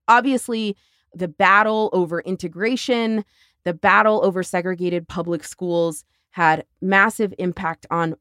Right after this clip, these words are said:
Black students, of course, but we can't skip over the impact that it had on whole communities,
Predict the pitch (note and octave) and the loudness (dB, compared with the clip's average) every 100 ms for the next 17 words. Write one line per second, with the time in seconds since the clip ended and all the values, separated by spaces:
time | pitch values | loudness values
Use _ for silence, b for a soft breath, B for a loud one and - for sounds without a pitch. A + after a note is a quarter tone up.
0 | _ D#3+ E3+ E3+ - - F3+ F3 F#3 - | _ 2 2 2 -6 -10 -6 -4 -6 -4
1 | E3 D#3 - - F#3+ D4 - - _ _ | -4 -4 -10 -6 -4 -4 -6 -18 _ _
2 | _ - G3+ F3+ - G3+ B3 B3+ - - | _ 4 4 6 2 -2 0 0 -2 2
3 | B3 - - G3 F3 F3+ E3 D#3+ _ _ | 2 2 4 4 4 2 2 -2 _ _
4 | _ F3+ F#3+ F#3+ F#3+ F#3+ - A#3+ B3+ A3 | _ -8 -6 -4 -4 -4 2 2 2 -2
5 | - G3 F3 E3 - F#3 E3+ E3 D#3 - | 0 0 0 -4 -2 4 6 4 0 -2
6 | F3+ F3 E3+ E3+ - - A3 F#3 G3 E3 | 0 0 -2 -4 -10 2 2 4 -2 -2
7 | F3 G#3+ B3+ D#4 - | -2 -2 0 0 -2